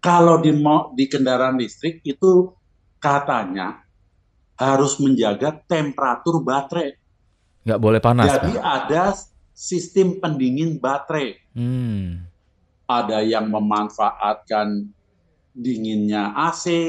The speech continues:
Speaker 2: Mhm.
Speaker 1: ada yang, eh, memakai, apa, aliran air.
Speaker 2: Mhm.
Speaker 1: Jadi ada radiatornya itu baterai.
Speaker 2: Hmm.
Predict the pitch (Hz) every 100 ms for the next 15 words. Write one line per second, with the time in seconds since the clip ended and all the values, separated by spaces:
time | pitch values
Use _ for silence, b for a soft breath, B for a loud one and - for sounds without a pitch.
0 | 165 165 - _ 120 127 131 123 110 117
1 | 110 107 113 110 107 110 107 107 104 -
2 | _ _ _ 117 110 107 104 110 107 110
3 | 110 - 117 110 107 101 - _ _ _
4 | _ _ - 101 113 143 160 - 117 120
5 | 120 110 104 - 156 165 165 170 165 -
6 | 131 131 120 143 131 139 147 143 165 165
7 | 240 247 240 240 - 233 220 165 135 139
8 | 160 - - - -